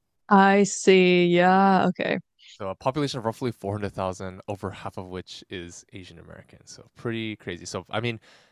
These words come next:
Speaker 2: and that's, that's with the whole town. If, as far as my high school goes, it was, like, probably more like eighty, ninety percent <laughs> Asian.
Speaker 1: Wow.
Speaker 2: Pretty crazy.
Speaker 1: That is pretty crazy. Um,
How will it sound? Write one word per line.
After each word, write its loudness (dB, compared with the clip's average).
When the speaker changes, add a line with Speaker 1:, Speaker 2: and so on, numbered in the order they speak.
Speaker 2:
and -6
that's, 0
that's -4
with -4
the -4
whole -4
town. 0
If, -16
as -20
far 0
as -6
my -8
high -16
school -16
goes, -14
it -14
was, -20
like, -20
probably -16
more -8
like -8
eighty, -6
ninety -8
percent -12
<laughs> -18
Asian. -12
Speaker 1:
Wow. 6
Speaker 2:
Pretty -10
crazy. -16
Speaker 1:
That 8
is 6
pretty 8
crazy. 2
Um, 4